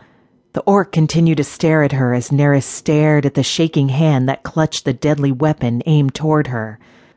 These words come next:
With a broken groan, the sword dropped from the orc's grasp,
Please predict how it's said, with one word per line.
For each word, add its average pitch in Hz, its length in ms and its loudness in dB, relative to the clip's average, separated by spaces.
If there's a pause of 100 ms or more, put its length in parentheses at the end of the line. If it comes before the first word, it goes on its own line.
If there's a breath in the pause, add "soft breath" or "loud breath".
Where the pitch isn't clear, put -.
(440 soft breath)
With 180 180 -2
a 160 60 2
broken 196 420 2
groan, 165 400 2
the 147 100 2
sword 175 420 0
dropped 156 380 0
from 143 140 0
the 147 120 0
orc's 147 320 0
grasp, 139 680 -2